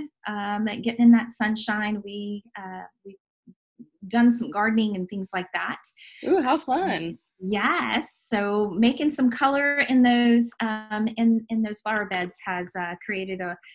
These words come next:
Speaker 1: lots of smiles and, um, and, uh, created some fun for us as well as we've watched everything grow. Um, long walks with them and long talks with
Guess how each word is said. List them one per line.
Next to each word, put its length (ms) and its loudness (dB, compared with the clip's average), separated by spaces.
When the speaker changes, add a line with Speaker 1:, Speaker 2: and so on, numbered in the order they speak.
Speaker 1:
lots 380 0
of 100 -2
smiles 500 2
and, 360 -4
um, 500 -6
and, 320 -8
uh, 140 -10
created 320 -6
some 140 -6
fun 280 -2
for 160 -6
us 180 -8
as 220 -10
well 300 -2
as 120 -12
we've 200 -8
watched 320 -10
everything 440 -8
grow. 600 -8
Um, 560 -8
long 360 2
walks 440 -2
with 140 -4
them 340 2
and 240 -2
long 320 2
talks 460 -6
with 120 -8